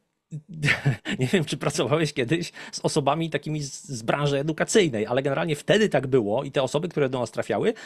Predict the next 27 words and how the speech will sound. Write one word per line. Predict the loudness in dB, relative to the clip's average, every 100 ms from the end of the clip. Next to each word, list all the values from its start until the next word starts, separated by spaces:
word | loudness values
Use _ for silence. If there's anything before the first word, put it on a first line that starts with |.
| -8
to | -2
były | 0 0
najczęściej, | -2 -2 -2 -2 0 2 0 -6 -20 -6 2
e, | 4 4 2 2 0
dziewczyny, | 0 0 0 -2
które | 0 2
właśnie | 2 4 4 2 0 -4
skończyły | 0 2 4 2
studia | 0 -2 -2
i |
sz-, | -2 -4
to | -4
były | 0 0 0 -6
bardzo | -2 0 0 0
często | 0 0
dla | -2
nich | -2 -2
pierwsza | 0 0 -2
praca. | -2 -2 -2 -10 -12 -20 -18 -18 -18 -20 -20 -20 _ _
Ale | 2 6 6 2 -4 _ _
ponieważ | 4 4 4 2 0 -4 -4
uczyły | -4 0 2 4 6 4
się | 2 0 0 -2 -6 _ _ _ _ _ _ _
pedagogiki, | 0 2 4 2 0 -6 -4
studiowały | 0 2 4 4 2
pedagogikę, | 0 0 -2 -6 -2 0 0 -2 -16 _
to | 2 6 4 2